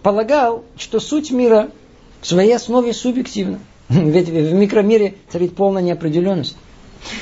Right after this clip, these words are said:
Но эта неопределённость, которую Эйнштейн назвал игрой в кости, только со стороны человека кажется случайным. А со стороны самого Творца в этом и кроется его полный контроль и управление.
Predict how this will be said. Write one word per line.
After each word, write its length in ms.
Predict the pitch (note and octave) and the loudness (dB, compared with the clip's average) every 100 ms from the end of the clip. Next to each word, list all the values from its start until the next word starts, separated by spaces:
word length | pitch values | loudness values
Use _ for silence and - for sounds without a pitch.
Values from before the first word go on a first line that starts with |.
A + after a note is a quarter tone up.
| - | -6
Но 140 | A2+ B2 | 2 4
эта 220 | A3 A3+ | 4 2
неопределённость, 840 | F#3+ D#3+ D#3 C#3+ D#3 G#3+ G#3+ D#3 | 2 0 -2 2 4 4 2 0
которую 400 | - D3 E3+ D#3+ | -2 0 4 4
Эйнштейн 400 | D#3+ G#3+ - F3+ | 4 2 0 0
назвал 500 | E3 D3+ F#3 G3 E3 D#3 - - - | 0 2 4 4 2 -6 -20 -20 -8
игрой 320 | C#3 D3+ F#3+ | 0 2 2
в 80 | - | 2
кости, 600 | G#3+ B3 A3+ E3 E3 G3+ - _ _ _ _ _ _ _ - | 2 2 0 -6 -6 -6 -16 _ _ _ _ _ _ _ -2
только 200 | F3+ F#3 | 0 2
со 120 | G3 F3+ | 0 -2
стороны 480 | - F#3+ F#3 G3 | 0 2 4 0
человека 640 | G3 F#3 F3+ D#3+ G#3 A#3 G3+ | -2 0 2 2 2 -2 -6
кажется 360 | - C3+ B2+ A2+ | -6 -4 -4 -8
случайным. 500 | - A#2 - F2+ G2 - - - - - - - - | -10 -8 -6 -8 -10 -16 -20 -20 -20 -20 -20 -20 -4
А 80 | C#3+ | -4
со 160 | C#3 F#3 | 0 -2
стороны 480 | G3+ F#3+ F#3 A#3+ | 2 2 4 0
самого 420 | - G#3 G3+ G#3 A#3+ | 0 0 0 0 0
Творца 600 | A3 G#3+ G3+ D4 D#4 A3 | 0 -2 0 -2 0 2
в 80 | |
этом 280 | A#3+ B3 B3+ | 2 2 2
и 60 | C4 | 2
кроется 500 | D4 F4+ G4 F4+ C#4+ | 0 2 0 0 0
его 180 | A3 G#3+ | 2 2
полный 360 | - A3 A3 | 4 4 2
контроль 560 | G#3 G#3 G3 A3 A3+ G#3+ | -4 -6 2 2 4 2
и 60 | |
управление. 760 | G#3 G3+ G#3 G3 G3 G3 G3 | -2 -2 -2 2 2 2 0